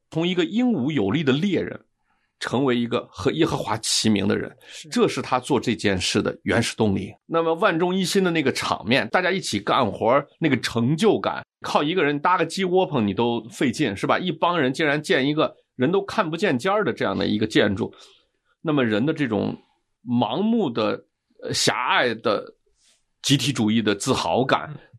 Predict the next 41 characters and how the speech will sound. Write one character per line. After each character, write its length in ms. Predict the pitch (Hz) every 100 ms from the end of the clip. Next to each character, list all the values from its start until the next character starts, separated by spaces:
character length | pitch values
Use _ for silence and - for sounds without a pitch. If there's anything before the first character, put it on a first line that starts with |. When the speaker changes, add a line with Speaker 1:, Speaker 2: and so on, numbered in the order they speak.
| -
Speaker 1:
都 240 | 247 269
会 340 | 240 185 113 - _ _
增 300 | - 269 254
加 240 | 233 214
人 240 | 190 107 117
对 160 | 127
自 200 | 117 -
己 140 | 123 95
的 120 | 101
信 280 | - 113 92
心。 200 | 113 110
Speaker 3:
嗯。 180 | 131 175 - _ _ _ _
Speaker 1:
人 180 | 135 156
没 180 | 156 151
有 120 | 101
力 160 | 110
量， 160 | 92 - -
但 120 | 160
团 320 | - - 104 151
结 140 | 117
就 120 | 95
是 140 | - 87
力 140 | 80
量， 160 | - - _
Speaker 2:
嗯， 320 | 120 113 135 143 151 -
Speaker 1:
<laughs> 240 | 131 170
对 100 | 175
吧？ 160 | 160 - _ -
这 180 | 294 254
些 160 | 214
东 160 | 196 190
西 120 | 175
呢， 140 | 147 143 _
都 140 | 262 269
成 180 | 180 180
为 120 | 165
一 80 | 180
个 80 |
凝 280 | 156 117 151
聚 180 | 196 170
力， 220 | 113 -